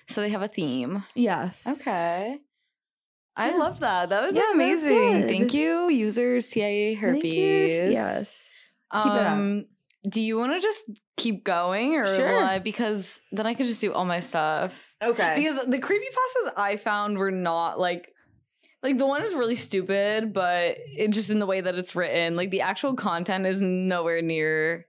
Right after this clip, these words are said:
Speaker 1: as
Speaker 2: Mm.
Speaker 1: creative as C I A herpes.
Speaker 2: True.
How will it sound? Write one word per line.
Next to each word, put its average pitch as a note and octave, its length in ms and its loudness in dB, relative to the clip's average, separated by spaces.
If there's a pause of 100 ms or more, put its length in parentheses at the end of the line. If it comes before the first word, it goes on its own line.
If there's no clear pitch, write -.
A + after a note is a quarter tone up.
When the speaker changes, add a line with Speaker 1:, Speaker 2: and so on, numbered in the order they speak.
(120)
Speaker 1:
as - 120 0
Speaker 2:
Mm. - 40 -4
Speaker 1:
creative G3+ 720 0
as E3 640 0 (320)
C - 280 0
I E3 100 0
A D#3+ 180 0
herpes. D#3 720 -2
Speaker 2:
True. F#3 760 -2